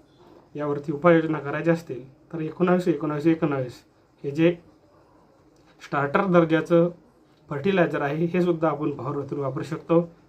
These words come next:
त्याचं प्रमाण पंच्याहत्तर ते शंभर ग्राम प्रति पंप.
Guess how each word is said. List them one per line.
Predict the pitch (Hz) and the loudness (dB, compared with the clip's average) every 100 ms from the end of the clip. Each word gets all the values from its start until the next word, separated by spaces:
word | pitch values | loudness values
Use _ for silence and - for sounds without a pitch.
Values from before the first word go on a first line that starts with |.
| _ | _
त्याचं | 143 131 135 | -10 -10 -6
प्रमाण | 160 165 180 | -2 2 0
पंच्याहत्तर | 180 156 139 156 143 143 127 | 0 -6 -4 -4 -4 -10 -10
ते | 139 | -8
शंभर | - 143 165 | -6 2 2
ग्राम | - 147 160 | 2 -2 -4
प्रति | - 143 147 | -4 -6 -4
पंप. | 165 175 160 | 2 2 2